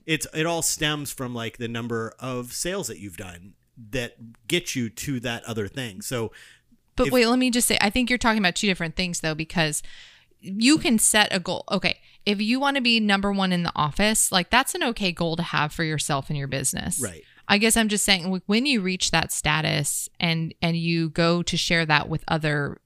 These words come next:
Speaker 2: like, clients and people, is that to inform them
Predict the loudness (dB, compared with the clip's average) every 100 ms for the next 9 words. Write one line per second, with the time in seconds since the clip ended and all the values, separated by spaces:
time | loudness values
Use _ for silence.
0 | _ -6 -4 -2 2 4 6 4 0 -2
1 | -4 -4 0 0 0 -6 -20 -20 -18 2
2 | 4 4 4 2 2 -2 -4 -4 -6 -4
3 | 0 2 0 0 0 2 2 4 4 4
4 | 2